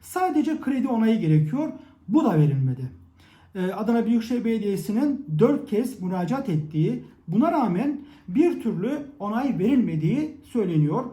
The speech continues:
Hiç yalanlama olmadığı için de bunu kabul etmiş olacağız. Adana bütçesinin önemli bir bölümünü metro projesi için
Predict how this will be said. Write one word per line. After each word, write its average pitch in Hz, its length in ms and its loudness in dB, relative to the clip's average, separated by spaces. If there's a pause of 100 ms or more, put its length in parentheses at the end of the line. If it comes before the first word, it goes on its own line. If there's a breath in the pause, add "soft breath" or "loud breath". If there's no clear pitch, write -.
(340 loud breath)
Hiç 269 180 -4
yalanlama 202 420 -2
olmadığı 185 280 0
için 160 260 0
de 269 140 -4
bunu 247 180 0
kabul 196 220 -2
etmiş 185 280 -4
olacağız. 139 480 -6 (220)
Adana 214 320 2
bütçesinin 226 680 0
önemli 202 420 0
bir 240 140 0
bölümünü 175 440 0 (1200)
metro 240 300 2
projesi 208 520 -2
için 170 420 -4